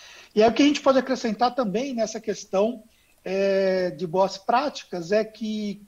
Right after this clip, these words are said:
a comunicação utilizada de forma adequada, que eu não sei se você colocou aí,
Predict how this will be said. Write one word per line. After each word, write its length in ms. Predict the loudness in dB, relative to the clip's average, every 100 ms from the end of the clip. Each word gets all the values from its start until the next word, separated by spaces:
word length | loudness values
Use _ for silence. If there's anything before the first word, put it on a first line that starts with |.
| _
a 140 | -12
comunicação 1040 | -4 -4 -2 -4 -2 -4 -4 -2 -2 -2 -12 _ _ _
utilizada 540 | -14 -8 -6 0 0 0
de 100 | -10
forma 720 | -6 0 0 0 -2 -6 -10 -14
adequada, 720 | -6 -6 0 2 2 -2 -10
que 160 | -12
eu 60 | -12
não 80 | -10
sei 160 | -12
se 100 | -14
você 160 | -14 -12
colocou 340 | -8 -6 -2
aí, 320 | -2 -2 -8